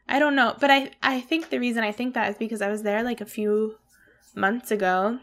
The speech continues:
and they had, like, just had a baby, and it looked the same size. And I feel like cows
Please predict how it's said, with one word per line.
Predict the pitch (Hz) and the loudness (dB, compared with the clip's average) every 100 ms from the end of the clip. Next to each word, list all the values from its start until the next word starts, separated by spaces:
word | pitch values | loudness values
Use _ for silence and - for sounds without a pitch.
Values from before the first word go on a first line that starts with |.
| - - _ _ _ _ _ _ - | -14 -20 _ _ _ _ _ _ -2
and | 262 | 2
they | 262 | 2
had, | 254 | 2
like, | 247 240 | 0 -2
just | - 277 269 | 2 2 2
had | - 254 | 2 2
a | 226 | 2
baby, | 214 277 226 214 214 | 0 -2 0 -2 -2
and | - 240 | -2 -2
it | 208 | 0
looked | 233 330 - | 0 -2 -4
the | |
same | 269 - 262 | -6 -4 -4
size. | 247 247 220 208 - | 0 2 2 2 -2
And | 240 | -6
I | |
feel | 247 302 | -4 0
like | 359 370 | 2 0
cows | - 262 262 | -2 0 0